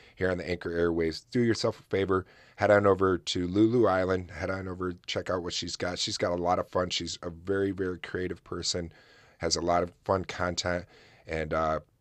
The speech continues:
so does Trudy. Condensation is an artist and a singer, and is, it's just a lot of fun. Let's take a, uh, another phone call, and we'll be right back. So thank you, Lulu Island. I, you know, this is fun.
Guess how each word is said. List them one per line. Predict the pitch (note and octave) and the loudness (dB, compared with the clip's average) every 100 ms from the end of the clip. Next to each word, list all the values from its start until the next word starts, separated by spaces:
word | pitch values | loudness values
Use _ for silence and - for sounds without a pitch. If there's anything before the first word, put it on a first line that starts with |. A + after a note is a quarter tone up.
| _ _ - | _ _ -10
so | - A2 | 4 6
does | F#2 | 6
Trudy. | - - E2 D2+ | 2 -2 -2 -4
Condensation | - F2 D#2 - D#2+ - D2 D2 - - | -6 -6 -4 -4 -4 -4 -6 -12 -20 -12
is | D2 D2+ - _ | -10 -8 -12 _
an | - D2 - - | -8 -8 -4 0
artist | F#2 F2 D#2+ - | 2 2 -4 -8
and | E2 D2 | -8 -6
a | |
singer, | - - F2 E2 E2 | -4 -2 0 -2 -2
and | D#2 D2+ D2 | -4 -6 -6
is, | D2 C#2+ - _ - | -8 -10 -14 _ -4
it's | E2+ | -4
just | - G2 | -2 -2
a | F2 | -2
lot | E2+ D#2 | -2 -2
of | - | -4
fun. | D#2+ D2+ - _ _ _ _ _ - | -6 -6 -14 _ _ _ _ _ 0
Let's | A2+ B2 - | 4 4 6
take | B2+ B2 | 2 6
a, | A2 G#2+ | 6 6
uh, | G2 F#2 F2 - - - - | 8 6 6 0 -20 -10 2
another | A2 | 4
phone | - G#2 | 6 4
call, | G2+ G#2 G2+ - - - | 6 8 8 8 -4 -4
and | F2+ | 0
we'll | F2 | 2
be | F#2 | 4
right | F2+ F2+ | 4 4
back. | F#2 F2+ - | 4 2 0
So | - F#2 | -2 -2
thank | - B2 - | 4 2 2
you, | F#2+ | -2
Lulu | F#2+ F#2+ G2 | 0 0 2
Island. | F#2 F#2+ F2+ | 4 4 2
I, | D#2+ C3+ C3+ | 2 2 2
you | A#2 | 0
know, | A#2 | 0
this | A#2+ G3 - | 0 -2 -2
is | - | -2
fun. | - F#2 D#2+ | 2 2 2